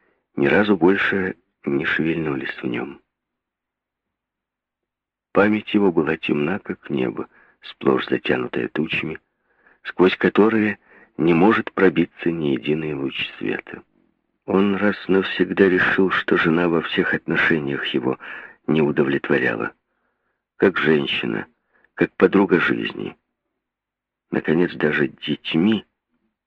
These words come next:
она ему не угодила. Несси не шла в счет.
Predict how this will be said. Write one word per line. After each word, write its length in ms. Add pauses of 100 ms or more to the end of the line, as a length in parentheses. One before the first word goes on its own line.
(160)
она 260
ему 220
не 180
угодила. 680 (1900)
Несси 800 (120)
не 180
шла 300
в 60
счет. 300